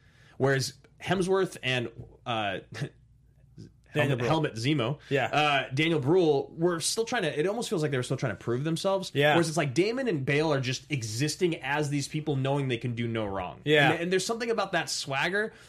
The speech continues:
Speaker 1: that really pays off in the movie, because you need to believe when you're watching Ford versus Ferrari, that's the best fucking driver in the world, and that's the best car maker in the world.
Speaker 2: Yeah.
Speaker 1: Even though you know it's Bale and Damon.
Speaker 2: Yeah.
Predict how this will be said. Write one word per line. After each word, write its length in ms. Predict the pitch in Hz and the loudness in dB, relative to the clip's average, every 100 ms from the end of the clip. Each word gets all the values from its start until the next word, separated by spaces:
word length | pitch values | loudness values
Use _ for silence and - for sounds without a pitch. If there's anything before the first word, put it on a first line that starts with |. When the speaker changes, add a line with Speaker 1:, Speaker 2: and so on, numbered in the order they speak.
| - | -4
Speaker 1:
that 160 | 160 131 | -2 2
really 240 | 160 165 | 2 2
pays 440 | 143 - 147 151 120 | 0 -2 0 0 0
off 260 | 120 147 143 | 0 -2 0
in 160 | 143 | -2
the 60 | 127 | 0
movie, 320 | 127 226 135 | 0 0 0
because 340 | 104 - 131 | -2 -2 0
you 220 | 131 208 254 | 0 -2 -2
need 280 | 247 254 | -4 -2
to 60 | 190 | 0
believe 340 | 160 156 160 | 0 2 2
when 120 | 127 127 | 2 0
you're 100 | 117 | 2
watching 380 | 113 123 127 | 0 0 -4
Ford 240 | 117 127 117 | -2 0 0
versus 240 | 120 113 | -2 -4
Ferrari, 460 | - 123 117 107 - - - - _ _ 104 | -4 0 2 0 -4 -14 -20 -20 _ _ -2
that's 220 | 156 196 | 0 0
the 100 | - | -2
best 260 | 196 226 - | 0 -2 -2
fucking 340 | 208 196 160 | -4 -2 -2
driver 340 | 127 135 170 202 | 0 0 0 -2
in 80 | |
the 60 | 214 | -2
world, 280 | 220 226 220 | 0 0 0
and 180 | 135 123 | 0 2
that's 260 | 123 139 | 0 0
the 80 | - | -2
best 200 | 123 113 | -2 -2
car 180 | - 120 | -2 -2
maker 260 | 107 92 95 | -2 -4 -4
in 100 | 90 | -4
the 60 | |
world. 280 | 87 64 - | -4 -6 -6
Speaker 2:
Yeah. 200 | 127 131 | -2 2
Speaker 1:
Even 160 | 127 247 | 2 2
though 80 | 254 | 0
you 140 | 208 | 0
know 240 | 180 170 170 | 2 2 0
it's 120 | - | -2
Bale 320 | 113 147 139 | -2 0 0
and 140 | 127 117 | -2 -2
Damon. 300 | 107 85 - | -2 -4 0
Speaker 2:
Yeah. 280 | 147 147 | 2 4